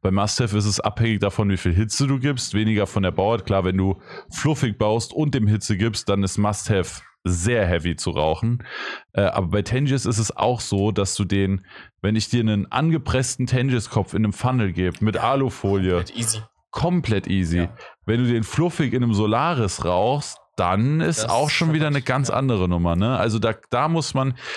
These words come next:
Speaker 1: bei Dark Blend muss man wirklich sagen, in der Regel musst du bei Dark Blend viel eher wissen, was du machst, weil falsch angewendet kann's schon sehr
Speaker 2: Das,
Speaker 1: anstrengend
Speaker 2: das merke ich
Speaker 1: sein.
Speaker 2: auch immer, wenn ich, wenn ich, äh, zum Beispiel für, ähm, meinen Freunden mich Köpfe baue, ich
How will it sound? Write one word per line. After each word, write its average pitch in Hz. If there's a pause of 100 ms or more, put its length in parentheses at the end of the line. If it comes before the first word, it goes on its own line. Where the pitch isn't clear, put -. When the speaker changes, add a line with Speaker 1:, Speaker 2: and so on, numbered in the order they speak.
(100)
Speaker 1:
bei 101
Dark 123
Blend 151
muss 131
man 123
wirklich 101
sagen, 107
in 110
der 104
Regel 127
musst 120
du 113
bei 95
Dark 101
Blend 95
viel 160
eher 92
wissen, 87
was 82
du 80
machst, 87 (300)
weil 90
falsch 123
angewendet 104
kann's 104
schon 85
sehr 85
Speaker 2:
Das, -
Speaker 1:
anstrengend 78
Speaker 2:
das 78
merke 87
ich 80
Speaker 1:
sein. 123
Speaker 2:
auch 92
immer, 120
wenn 117
ich, 113
wenn 110
ich, -
äh, 104
zum 110
Beispiel 107
für, 101
ähm, 101 (160)
meinen 107
Freunden 123
mich 120
Köpfe 147
baue, 139
ich -